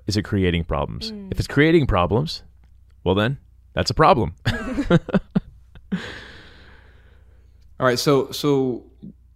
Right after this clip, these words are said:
Speaker 3: obviously you're getting ready to travel, Yuum, and so you won't be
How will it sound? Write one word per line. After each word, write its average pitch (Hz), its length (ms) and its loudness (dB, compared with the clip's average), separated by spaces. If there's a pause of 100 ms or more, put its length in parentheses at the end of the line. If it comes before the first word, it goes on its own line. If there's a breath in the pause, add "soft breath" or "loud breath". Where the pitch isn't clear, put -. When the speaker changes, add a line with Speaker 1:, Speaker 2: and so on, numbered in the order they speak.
(140)
Speaker 3:
obviously 127 400 -2
you're 104 100 0
getting 101 200 0
ready 92 160 0
to 87 60 -4
travel, 87 360 -2
Yuum, 85 420 -4
and 85 120 -8
so 90 240 -4 (380 loud breath)
you 95 180 -4
won't 95 220 -2
be 87 300 -4